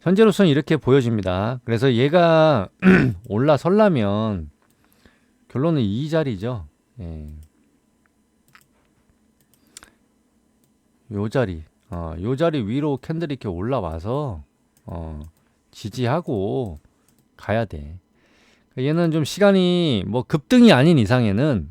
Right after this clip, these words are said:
아, 시간이 좀 걸려 보인다. 이렇게 내려왔으니까, 어? 지금도 하락 추세잖아요, 이거 지금. 그죠? 만약 여기까지 떨어질 수도 있어, 여기 시작점으로.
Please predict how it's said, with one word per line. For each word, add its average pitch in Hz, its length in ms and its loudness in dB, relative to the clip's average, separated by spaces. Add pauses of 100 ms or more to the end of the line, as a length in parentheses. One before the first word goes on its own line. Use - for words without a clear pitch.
아, 85 640 -10
시간이 185 420 -2
좀 127 320 -2 (600)
걸려 135 300 -2
보인다. 90 460 -8 (680)
이렇게 208 260 -6
내려왔으니까, 110 1000 -6 (840)
어? 127 160 -12 (720)
지금도 202 400 -2
하락 196 260 2
추세잖아요, 117 560 -6
이거 82 200 -8
지금. 80 360 -14 (260)
그죠? 117 280 -10 (1160)
만약 131 260 -4
여기까지 175 320 0
떨어질 190 240 0
수도 131 160 -8
있어, 107 220 -6
여기 98 200 -6
시작점으로. 92 840 -8